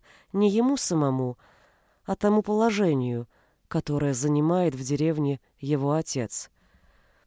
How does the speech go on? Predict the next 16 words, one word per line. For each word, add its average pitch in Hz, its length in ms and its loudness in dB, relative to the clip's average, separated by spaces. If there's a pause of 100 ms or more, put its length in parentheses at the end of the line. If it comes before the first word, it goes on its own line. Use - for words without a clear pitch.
(180)
Заставив 240 560 2
себя 233 280 4
приветливо 208 560 2
улыбнуться, 202 640 2
Дэниел, 208 640 4
как - 280 -4
ни 190 120 2
в - 80 -6
чём 185 260 0
не 190 80 4
бывало, 214 380 0
сказал: 151 580 -2 (880)
"Нет, 202 340 6
спасибо, 208 720 2
миссис 151 460 2
Мэтьюс. 147 600 -2